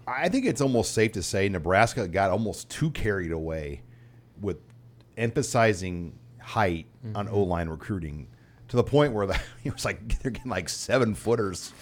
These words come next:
Speaker 1: <laughs> You know, like, it was like,
Speaker 2: <laughs> Yeah.
Speaker 1: got to a point where the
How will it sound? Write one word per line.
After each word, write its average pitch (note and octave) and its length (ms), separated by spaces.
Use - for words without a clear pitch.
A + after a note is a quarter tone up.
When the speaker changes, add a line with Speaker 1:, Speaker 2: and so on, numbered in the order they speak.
Speaker 1:
<laughs> - 340
You - 100
know, - 80
like, D#3 200
it - 120
was F3 140
like, C3 260
Speaker 2:
<laughs> - 240
Yeah. - 120
Speaker 1:
got G3 200
to G#3+ 80
a D#3 40
point F#3 340
where D3+ 100
the A2+ 140